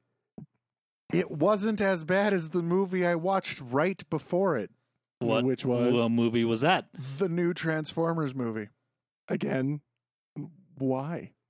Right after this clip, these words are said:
Speaker 1: The
Speaker 2: Uh,
Speaker 1: new
Speaker 2: yeah.
Speaker 1: Transformers movie was to the point where it was almost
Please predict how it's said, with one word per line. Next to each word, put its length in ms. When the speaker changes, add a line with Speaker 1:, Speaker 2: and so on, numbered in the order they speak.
Speaker 1:
The 180
Speaker 2:
Uh, 120
Speaker 1:
new 180
Speaker 2:
yeah. 60
Speaker 1:
Transformers 1040
movie 560
was 460
to 160
the 100
point 380
where 300
it 260
was 340
almost 800